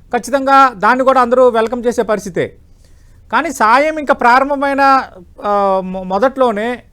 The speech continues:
ఆ, "ఏసీల్లోనే ఉంటే ఏం తెలుస్తుంది" అని ఆ తరహా వ్యాఖ్యలు చేయటం, "మీ ఉంటే వేరేగా ఉండేది సాయం" అని అనటం కరెక్టేనంటే, దీన్ని కూడా రాజకీయం చేయటాన్ని సమర్థించుకుంటారా?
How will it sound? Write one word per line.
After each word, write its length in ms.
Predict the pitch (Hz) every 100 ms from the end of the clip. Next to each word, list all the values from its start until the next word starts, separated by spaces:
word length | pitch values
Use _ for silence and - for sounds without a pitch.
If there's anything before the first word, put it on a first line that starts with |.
| _ _ _ _ _ -
ఆ, 160 | 190 196
"ఏసీల్లోనే 600 | 202 240 262 247 240 240
ఉంటే 300 | 226 214 233
ఏం 200 | 226 226
తెలుస్తుంది" 680 | 226 226 226 220 208 214 214
అని 280 | 208 208 208
ఆ 200 | 190 185
తరహా 280 | 202 202 202
వ్యాఖ్యలు 380 | 196 190 202
చేయటం, 500 | 185 196 180 190 190
"మీ 180 | 170 196
ఉంటే 300 | 220 214 214
వేరేగా 460 | 190 208 214 202 208
ఉండేది 500 | 196 202 196 190 190
సాయం" 360 | 190 190 190
అని 160 | 190 185
అనటం 440 | 180 180 175 180 - _ _ - _ -
కరెక్టేనంటే, 480 | 247 240 269 254 202
దీన్ని 280 | 233 262
కూడా 140 | 277 269
రాజకీయం 440 | 240 247 240 262 254
చేయటాన్ని 260 | 247 247
సమర్థించుకుంటారా? 680 | 226 214 214 233 226 226 233